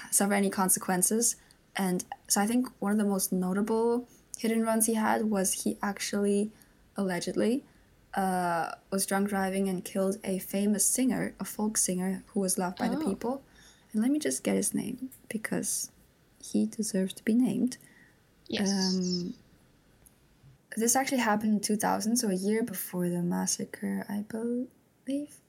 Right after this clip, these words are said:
Speaker 1: uh, where he, I think it was the third time maybe, that he ran over, uh, a singer, a musician called,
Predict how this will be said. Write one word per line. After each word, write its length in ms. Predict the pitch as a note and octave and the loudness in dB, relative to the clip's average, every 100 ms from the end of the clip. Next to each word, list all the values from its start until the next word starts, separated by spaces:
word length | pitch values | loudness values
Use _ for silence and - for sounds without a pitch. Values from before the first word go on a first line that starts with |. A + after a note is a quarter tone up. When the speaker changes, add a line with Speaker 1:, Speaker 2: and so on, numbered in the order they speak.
| _ _ - | _ _ 0
Speaker 1:
uh, 460 | G#3+ G3+ G3+ G#2 G#3+ - - _ _ | 2 4 2 0 -2 -8 -20 _ _
where 140 | G#3 | 2
he, 680 | G3+ G3+ G#3 G#3 G3+ G3+ - | 2 2 2 4 4 2 -2
I 1080 | - _ _ _ _ _ _ _ _ _ - | -14 _ _ _ _ _ _ _ _ _ -2
think 140 | A#3+ | 0
it 20 | |
was 100 | A#3+ | 2
the 100 | G#3 | 0
third 360 | F#3+ - A#3 B3 | -2 -4 -4 -4
time 400 | - G#3 G3+ G#3+ | 0 2 2 2
maybe, 360 | G#3+ G#3+ A3 A3 G3+ - | 2 2 0 -2 -4 -2
that 160 | G3+ | -2
he 320 | G3 - G3+ G#3 _ _ _ _ _ _ - | 0 0 -2 -2 _ _ _ _ _ _ -4
ran 240 | G3+ G3+ | 0 2
over, 580 | G3 G3 G3 G3+ G3+ G3+ - _ _ | 2 0 0 0 2 0 -4 _ _
uh, 440 | F#2+ F#2+ F#2 F#2 - | -2 0 0 0 0
a 80 | |
singer, 380 | G3 - G3 F#3+ | 2 2 2 2
a 40 | G#3 | 2
musician 500 | G#3 G#3 F#3+ G3+ A3+ | 2 2 0 0 0
called, 380 | - G3 F#3+ | 0 0 0